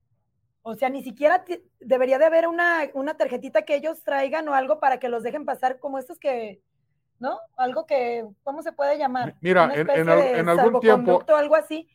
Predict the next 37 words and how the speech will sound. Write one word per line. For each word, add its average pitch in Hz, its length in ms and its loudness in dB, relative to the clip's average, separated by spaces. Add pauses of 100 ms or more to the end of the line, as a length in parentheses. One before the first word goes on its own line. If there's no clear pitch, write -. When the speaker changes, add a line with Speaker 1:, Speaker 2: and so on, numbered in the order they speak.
(180)
Speaker 1:
para 240 220 -2
que 226 440 -8
Speaker 2:
en 156 140 -2
algún 160 240 2
Speaker 1:
los - 80 0
Speaker 2:
tiempo 202 320 4
de, 175 80 4
Speaker 1:
servicios 160 140 -2
Speaker 2:
de, 156 60 4
de 165 40 -4
Speaker 1:
pasen. 156 180 4
Speaker 2:
forma 196 360 2
personal, 156 540 -4 (560)
sí - 380 -4
nos 220 220 0
dieron 214 560 2 (160)
una 185 260 -6
tarjeta 190 520 -4
para 151 260 2
que 156 80 -4
el 143 80 -6
correo 175 560 0 (160)
Speaker 1:
Ajá. 202 180 -16
Speaker 2:
fuera 160 240 4
a 180 60 -2
Pedregal. 147 500 0 (220)
Speaker 1:
Sí. 214 200 -20 (360)
Speaker 2:
Pero 160 680 6 (200)
es 160 240 -6
anual. 196 540 0 (1400)
Se - 160 0
acabó 170 380 4
ese 220 220 4
año, 233 500 0
volvimos 190 580 -2
a 220 140 0
ir 277 240 -8